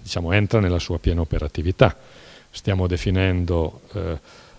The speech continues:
l'attuazione del piano triennale di interventi per l'edilizia scolastica. Eh, stiamo discutendo con anas come dare corso al piano di interventi per la manutenzione ordinaria e straordinaria della viabilità.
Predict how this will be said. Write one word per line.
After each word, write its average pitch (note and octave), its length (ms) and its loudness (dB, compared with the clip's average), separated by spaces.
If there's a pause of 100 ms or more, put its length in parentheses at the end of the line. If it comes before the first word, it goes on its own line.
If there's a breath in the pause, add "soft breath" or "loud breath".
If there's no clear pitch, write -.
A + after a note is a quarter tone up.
(140 loud breath)
l'attuazione G2+ 840 2
del E2+ 160 0
piano F#2 300 4
triennale F2+ 760 0
di F2 140 -4
interventi E2+ 580 -4
per - 160 -2
l'edilizia D#2+ 420 -6
scolastica. A2+ 680 2 (960 loud breath)
Eh, E2+ 840 -2 (160)
stiamo G2 300 2
discutendo F#2 1080 0
con F2 240 -2
anas F2 720 0
come F#2+ 340 0
dare E2 260 -2
corso E2+ 680 0
al D#2+ 520 -2
piano F2 480 0
di F2 480 -4
interventi E2+ 640 -4
per E2+ 140 -2
la E2 80 -2
manutenzione E2 680 -2
ordinaria E2+ 380 -2
e E2 40 -4
straordinaria E2 640 -2
della D#2 220 0
viabilità. F2 600 2